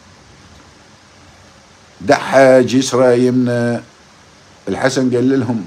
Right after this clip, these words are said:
"زين، ما يخالف، أنا أترك الحكم وأنا بيدي المال وبيدي." والله إنجاز الوحيد للحسين طلع ولده محازم. عافية.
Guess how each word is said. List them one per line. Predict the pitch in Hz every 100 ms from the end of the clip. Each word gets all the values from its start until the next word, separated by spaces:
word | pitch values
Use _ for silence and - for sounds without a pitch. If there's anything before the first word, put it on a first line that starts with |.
| - -
"زين، | 131 156
ما | -
يخالف، | - 123 95 92
أنا | - 120 117
أترك | - 110 104
الحكم | 92 117 120 117 113 110
وأنا | 98 104 104
بيدي | 101 104 101 98 - - _ _ -
المال | 98 98 107 110 104 104 104 101
وبيدي." | 107 95 101 101 92 101 98 98 95
والله | 98 113 139 127 117
إنجاز | 110 110 135 123
الوحيد | 117 110 - 135 113
للحسين | 135 143 139 160
طلع | - 117 127 143
ولده | 113 92 92
محازم. | - 85 80 - - _ -
عافية. | 82 104 131 170 175